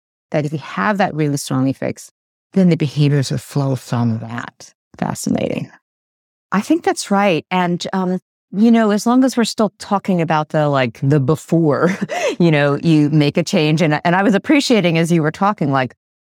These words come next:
Speaker 2: "Wow, that's why I haven't even gotten off the dime on certain changes <laughs> I wanna make," right? I was appreciating <laughs> when you were talking. But, you know, there's another thing, and, and this is probably gonna surprise you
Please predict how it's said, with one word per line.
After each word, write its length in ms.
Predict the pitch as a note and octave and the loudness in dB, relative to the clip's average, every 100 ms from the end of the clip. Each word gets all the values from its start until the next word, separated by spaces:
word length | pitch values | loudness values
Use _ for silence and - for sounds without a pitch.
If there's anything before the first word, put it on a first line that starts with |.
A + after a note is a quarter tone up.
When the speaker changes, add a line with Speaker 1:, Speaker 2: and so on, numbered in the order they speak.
| _ | _
Speaker 2:
"Wow, 480 | B2+ F#3 B3 C3+ C3+ | -2 0 2 0 0
that's 260 | E3+ D#4 - | 0 -2 0
why 140 | D3+ | 0
I 40 | D#3+ | 0
haven't 260 | E3 F3+ | 0 0
even 160 | E3+ F#3+ | 0 0
gotten 260 | F#3 G3+ | 0 2
off 160 | G#3 G#3+ | 0 0
the 80 | G#3+ | 0
dime 380 | G3+ C#4+ G#3 D#3 | 2 2 2 0
on 120 | D#3+ | 0
certain 280 | - D4 C4+ | -2 0 2
changes 420 | A3+ D#3 E3+ F#3 | 2 2 2 2
<laughs> 0 | |
I 100 | F#3 | 0
wanna 260 | F3 G3 F#3 - | 0 0 0 0
make," 240 | A#3 - - D#5+ C#5 C4+ | 0 -2 -2 0 0 2
right? 220 | F3 F#3 | 2 4
I 60 | |
was 160 | E3 F3 | 2 0
appreciating 560 | E3 C4+ - C4+ F#3+ - - | 2 2 2 2 0 -4 -16
<laughs> 160 | - - | -14 -4
when 160 | G3 | -2
you 80 | F3+ | 0
were 100 | F3 | -2
talking. 440 | F3 B3+ C#4+ G3+ F#3 - - _ _ | 0 0 0 -2 -4 -14 -20 _ _
But, 120 | C#4+ D4+ | -2 2
you 80 | |
know, 120 | F4+ F#4+ | 2 2
there's 180 | A4+ G#4 | 0 2
another 280 | E4 C4 | 0 0
thing, 160 | B3+ G#3+ | 0 0
and, 180 | F#3+ G3 - | 0 -2 -2
and 100 | A3 | 0
this 180 | D4+ - | 0 -2
is 120 | G4 | -6
probably 260 | - A3+ G#3+ | -4 -2 0
gonna 180 | F3+ E3 | 0 -2
surprise 520 | - - D#3 C#3 C3+ | -6 -6 -4 -4 -4
you 160 | C#3+ | -6